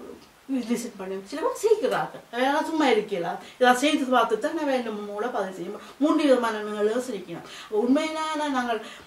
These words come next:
அஹ், பிள்ளைகளான வளர்ச்சின்றது ஆக்ஷனு கூடாத பிள்ளைகள் சுதந்திரமா விட்டு அவ பார்த்து கேட்டு ஆக்கள் ஆக்களோட விளையாடி, அஹ், நுழைஞ்சு, ம், அறிவுன்றது.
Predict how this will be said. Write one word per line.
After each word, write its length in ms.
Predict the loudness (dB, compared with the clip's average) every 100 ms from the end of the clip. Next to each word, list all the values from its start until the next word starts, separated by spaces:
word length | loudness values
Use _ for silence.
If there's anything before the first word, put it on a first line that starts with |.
| -18 -12
அஹ், 240 | -8 -8 -10 -10
பிள்ளைகளான 520 | 2 6 8 6 6
வளர்ச்சின்றது 760 | 4 0 0 0 0 0 -2 -2 -6 -6
ஆக்ஷனு 520 | -6 -6 0 2 2
கூடாத 480 | 2 0 -2 -4 -8 -8
பிள்ளைகள் 300 | -4 -4 -2
சுதந்திரமா 380 | 0 0 0 -2
விட்டு 280 | -2 -4 -4
அவ 180 | -2
பார்த்து 420 | 0 2 2 -2 -2
கேட்டு 340 | -2 -2 -6 -10 -2
ஆக்கள் 320 | 0 0 0
ஆக்களோட 520 | -6 -8 -10 -10 -10 -8
விளையாடி, 460 | -8 -6 -6 -8 -10 -12 -20 -20 _ -10
அஹ், 260 | -6 -6
நுழைஞ்சு, 460 | -4 -2 -2 -2 -6 -8 -20 _ -14
ம், 380 | -8 -6 -4 -4
அறிவுன்றது. 720 | -4 -4 -6 -10 -12 -14 -14